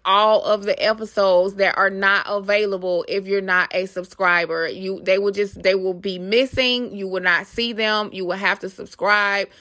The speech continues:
to the actual channel, the bonus episode channel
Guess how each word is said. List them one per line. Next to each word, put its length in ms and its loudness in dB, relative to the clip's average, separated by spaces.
to 200 -6
the 160 0
actual 520 -2
channel, 480 -2
the 100 -2
bonus 380 -2
episode 500 -2
channel 580 0